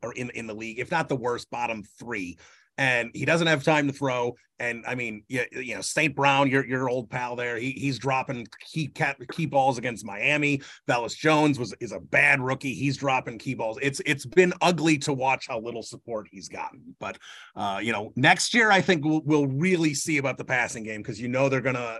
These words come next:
infuse a lot of talent with the amount of money they have. And obviously they're gonna have some high draft picks. So Peter, as I, as I let you go, any parting words for all the Bears fans you love so much?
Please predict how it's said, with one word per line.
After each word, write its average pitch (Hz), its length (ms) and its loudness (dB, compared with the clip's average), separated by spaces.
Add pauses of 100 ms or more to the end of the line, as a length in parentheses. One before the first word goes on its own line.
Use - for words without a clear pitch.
infuse 127 420 -4
a 110 80 -4
lot 113 260 0
of - 160 -4
talent 117 400 -4
with 107 140 -8
the 117 80 -12
amount 110 180 -10
of 104 60 -8
money 123 240 -2
they 113 160 -2
have. 110 280 -2 (320)
And 110 280 -4
obviously 104 360 -6
they're 104 120 -8
gonna 104 100 -6
have 98 100 -6
some 101 120 -6
high 98 240 -10
draft 87 360 -14
picks. - 220 -16
So 117 240 -4 (260)
Peter, 226 300 8
as 175 180 6
I, 160 120 4
as 156 240 2
I 151 60 4
let 185 200 0
you 196 80 0
go, 190 160 4
any 185 220 0
parting 185 340 0
words 170 340 0
for 151 160 -2
all 151 140 2
the 139 80 0
Bears 139 300 4
fans 123 280 -2
you 120 60 -6
love 107 220 -6
so 107 160 -10
much? 87 320 -18